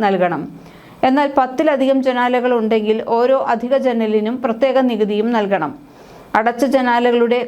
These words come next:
കഥ. സർക്കാർ സമ്പന്നരെ ലക്ഷ്യം വെച്ച് കൊണ്ടുവന്ന ഈ നിയമം സാധാരണ ജനങ്ങളെ നല്ല രീതിയിൽ ബാധിച്ചു. സമ്പന്നർക്ക് ഈ നികുതി വലിയ ഭാരമായിരുന്നില്ല. എന്നാൽ സാമ്പത്തികമായി പിന്നാക്കം നിൽക്കുന്നവരും ഇടത്തരക്കാരുമാണ് പിന്നീട് ഇതിൻ്റെ ഭാരം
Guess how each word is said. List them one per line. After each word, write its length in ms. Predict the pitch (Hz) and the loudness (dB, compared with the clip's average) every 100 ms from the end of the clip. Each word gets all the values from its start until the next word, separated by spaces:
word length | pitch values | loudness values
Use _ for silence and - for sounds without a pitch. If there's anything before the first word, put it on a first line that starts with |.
| 226 | -4
കഥ. 180 | 208 196 - - - - - - - - | -4 -4 -6 -12 -20 -20 -20 -20 -4 0
സർക്കാർ 400 | 254 254 294 294 - | 0 2 0 0 -2
സമ്പന്നരെ 500 | 254 247 277 277 294 294 | 0 2 2 2 2 2
ലക്ഷ്യം 300 | 262 254 262 262 | 0 0 0 0
വെച്ച് 180 | 262 254 | 0 0
കൊണ്ടുവന്ന 440 | 247 233 247 240 240 240 | 2 2 2 0 -2 0
ഈ 20 | 233 233 | 0 2
നിയമം 320 | 226 214 233 233 | 0 0 -4 -2
സാധാരണ 480 | 247 226 247 269 262 247 | -2 0 0 0 0 0
ജനങ്ങളെ 360 | 233 226 220 220 226 | -2 -2 -2 -2 -2
നല്ല 160 | 214 233 240 | 0 0 0
രീതിയിൽ 280 | 226 220 226 202 | 0 0 0 0
ബാധിച്ചു. 420 | 185 170 170 127 - - - - - - 254 | -2 -4 -6 -8 -8 -14 -20 -20 -20 -2 0
സമ്പന്നർക്ക് 600 | 240 254 277 285 285 277 254 | 2 2 2 2 2 2 2
ഈ 20 | 247 | 2
നികുതി 280 | 240 226 240 233 | 2 2 0 2
വലിയ 200 | 233 240 240 | 2 2 0
ഭാരമായിരുന്നില്ല. 760 | 233 214 220 220 202 196 190 185 214 - | -2 0 0 -2 -2 -2 -2 0 -2 -2
എന്നാൽ 200 | 220 240 240 | 0 0 0
സാമ്പത്തികമായി 640 | 233 226 240 269 254 262 254 254 | 0 0 0 0 0 0 -2 -2
പിന്നാക്കം 420 | 233 254 254 277 | 0 0 0 0
നിൽക്കുന്നവരും 560 | 262 254 240 240 226 233 226 | 0 0 0 0 0 -2 -2
ഇടത്തരക്കാരുമാണ് 880 | 220 220 247 247 254 240 226 214 214 233 | -2 0 -2 0 0 0 0 -2 -4 -4
പിന്നീട് 360 | 233 226 254 247 | -2 0 2 0
ഇതിൻ്റെ 260 | 220 220 220 220 | 0 0 0 0
ഭാരം 340 | 208 214 220 | -2 0 -2